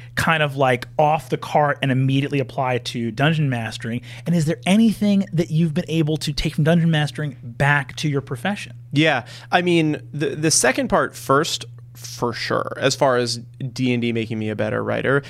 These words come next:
Speaker 2: which sounds a little bit like, "D and D has made me a better writer," but, like, "D and D has made me a better writer."
Speaker 1: <laughs>
Speaker 2: Um, and I think it's a little bit the stuff we touched on before of being incredibly generous in
Speaker 1: Mm-hmm.
Speaker 2: terms of just, and I say that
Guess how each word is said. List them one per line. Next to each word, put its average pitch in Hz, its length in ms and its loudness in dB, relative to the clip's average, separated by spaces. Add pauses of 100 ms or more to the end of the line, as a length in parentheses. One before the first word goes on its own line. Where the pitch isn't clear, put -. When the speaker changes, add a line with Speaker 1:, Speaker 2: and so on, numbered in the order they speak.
(100)
Speaker 2:
which 196 120 0
sounds 214 220 0
a 175 40 0
little 156 120 2
bit 131 100 0
like, 113 180 -4
"D 135 160 -2
and 143 120 0
D 135 80 2
has 107 120 -2
made 110 180 -4
me 110 100 -6
a 107 80 -6
better 110 280 -6
writer," 107 280 -2 (200)
but, 127 120 2
like, 110 320 -2
"D 135 140 -4
and 113 80 -4
D 107 80 -4
has 110 120 -8
made 104 120 -6
me 117 100 -2
a - 20 -6
better 135 220 -4
writer." 151 240 -2 (180)
Speaker 1:
<laughs> - 140 -6
Speaker 2:
Um, 156 500 2
and 175 140 4
I 160 80 2
think 175 180 0
it's 143 100 -2
a 143 40 0
little 135 200 4
bit 127 120 0
the 120 40 -6
stuff 123 220 0
we 123 80 -2
touched 120 300 -4
on 117 160 -2
before 117 480 2
of 113 240 -4
being 110 560 -2 (460)
incredibly 113 1160 2 (720)
generous 110 880 -2
in 151 160 4
Speaker 1:
Mm-hmm. 131 80 2
Speaker 2:
terms 127 300 2
of 117 200 2 (200)
just, 143 480 0
and 170 280 2
I 175 100 4
say 208 200 4
that 190 240 2